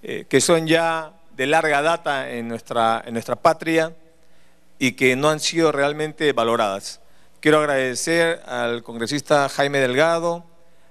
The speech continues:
al, al presidente del Congreso, Freddy Otárola, y a los congresistas que han apoyado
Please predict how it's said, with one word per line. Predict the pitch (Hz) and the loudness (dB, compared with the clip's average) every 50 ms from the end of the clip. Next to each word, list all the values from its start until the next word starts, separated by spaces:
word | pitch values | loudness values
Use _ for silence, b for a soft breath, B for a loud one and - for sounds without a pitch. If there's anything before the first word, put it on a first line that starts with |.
| b b b - | b b b -18
al, | - - 120 117 113 - - | -10 -8 -8 -8 -8 -6 -4
al | 120 117 113 | -2 -2 -2
presidente | 110 123 123 117 - - 123 139 156 156 - 156 | -2 -2 -2 -2 -2 0 2 2 0 2 0 -2
del | 139 127 | -4 -2
Congreso, | - 123 117 120 135 143 139 - - 131 120 | -2 -4 -2 2 2 2 2 2 -2 -2 -4
Freddy | - - 135 131 127 | -2 0 0 2 2
Otárola, | 127 123 - 156 160 160 165 160 160 160 156 160 - | 2 2 2 0 2 2 0 -2 0 -2 -2 -4 -4
y | - 139 127 | -8 -8 -6
a | 120 | -6
los | 120 113 110 | -6 -6 -8
congresistas | - 120 117 117 110 135 143 - - 135 - | -8 -6 -4 -4 -4 -4 -4 -4 -6 -4 0
que | - | 0
han | 143 143 | 0 0
apoyado | 139 - 139 127 131 139 147 151 151 151 151 151 151 151 | 0 0 0 2 2 2 2 2 2 0 -2 -4 -6 -8